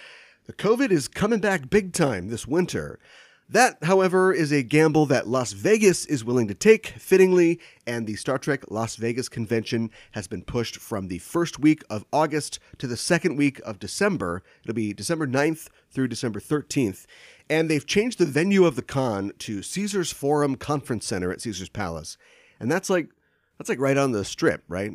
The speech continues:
I don't, I don't know anything about Vegas. I've never been to Vegas, and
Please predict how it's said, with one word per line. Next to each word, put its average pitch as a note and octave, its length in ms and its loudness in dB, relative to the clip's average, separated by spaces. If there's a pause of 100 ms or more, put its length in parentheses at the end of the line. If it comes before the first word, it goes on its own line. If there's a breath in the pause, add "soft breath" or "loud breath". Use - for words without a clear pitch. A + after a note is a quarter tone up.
(160)
I A#2 60 -2
don't, B2 120 -2
I G#2+ 80 -6
don't G2 100 -4
know F2+ 200 -4
anything F#2+ 320 -6
about D#2 200 -8
Vegas. D#2 380 -10
I've D3+ 140 0
never F#3 140 2
been F#3 100 2
to E3 80 2
Vegas, F#2+ 480 -4
and A#2 400 -2